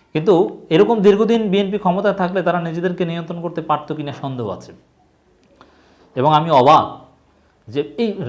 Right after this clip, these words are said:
আহ, মির্জা ফখরুলের সমালোচনা আমরা করি, সমালোচনা হতে পারে, আদর্শিক বিভিন্ন পয়েন্ট থেকে হতে পারে, কিন্তু পিছনে বসে কুৎসা রটনা, সাংবাদিকদের উস্কে দেওয়া, এক,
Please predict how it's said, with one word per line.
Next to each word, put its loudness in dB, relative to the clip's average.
আহ, -18
মির্জা 0
ফখরুলের 0
সমালোচনা -2
আমরা -2
করি, -6
সমালোচনা -6
হতে -6
পারে, -8
আদর্শিক -4
বিভিন্ন -6
পয়েন্ট -4
থেকে -12
হতে -14
পারে, -12
কিন্তু -6
পিছনে -2
বসে -2
কুৎসা -2
রটনা, 2
সাংবাদিকদের 2
উস্কে 2
দেওয়া, 6
এক, 0